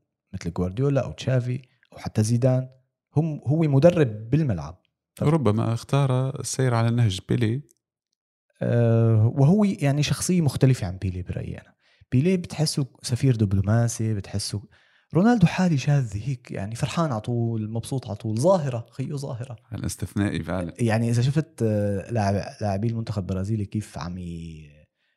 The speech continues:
Speaker 1: عم ياخدوا، يعني عم، و-،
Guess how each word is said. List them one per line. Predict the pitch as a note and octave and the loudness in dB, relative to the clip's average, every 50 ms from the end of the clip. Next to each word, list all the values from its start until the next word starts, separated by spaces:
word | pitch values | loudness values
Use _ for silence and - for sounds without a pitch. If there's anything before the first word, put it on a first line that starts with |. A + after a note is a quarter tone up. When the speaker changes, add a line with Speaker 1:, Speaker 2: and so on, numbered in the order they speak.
| - - | -10 -6
Speaker 1:
عم | F#2 F#2+ | -4 0
ياخدوا، | G#2 A2+ A#2+ A#2+ - A#2+ G#2+ G#2 F#2+ F#2+ F2+ E2 E2+ F2 D#2+ - - _ _ _ - | 2 2 2 0 -2 -2 -4 -2 -2 -4 -4 -6 -6 -8 -8 -10 -14 _ _ _ -18
يعني | - - - D#2 D#2 D2+ E2 F2 - | -16 -14 -14 -14 -14 -14 -14 -14 -14
عم، | - G2 - - - - - _ _ - | -14 -14 -16 -16 -20 -20 -20 _ _ -10
و-، | F#2 | -10